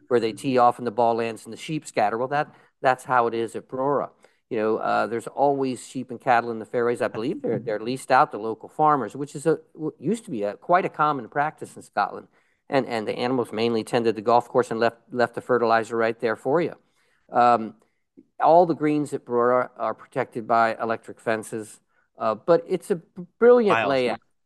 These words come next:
Speaker 1: It's a brilliant, so you step over the electric fence to putt, and it keeps the sheep and cattle off.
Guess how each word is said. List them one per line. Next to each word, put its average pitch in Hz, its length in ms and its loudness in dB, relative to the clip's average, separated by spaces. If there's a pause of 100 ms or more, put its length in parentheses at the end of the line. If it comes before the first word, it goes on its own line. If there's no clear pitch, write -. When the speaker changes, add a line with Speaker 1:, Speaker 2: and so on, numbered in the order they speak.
(280)
Speaker 1:
It's - 120 -20
a 185 60 2
brilliant, 190 440 4
so 190 100 -4
you 160 60 0
step - 280 0
over 170 160 0
the 139 80 -6
electric 131 380 -4
fence 123 360 -4
to 123 80 -6
putt, 113 380 0
and 120 100 -10
it 120 140 -10
keeps 147 240 -8
the 127 120 -20
sheep 123 260 -10
and 107 100 -14
cattle 113 340 -2
off. 101 200 -8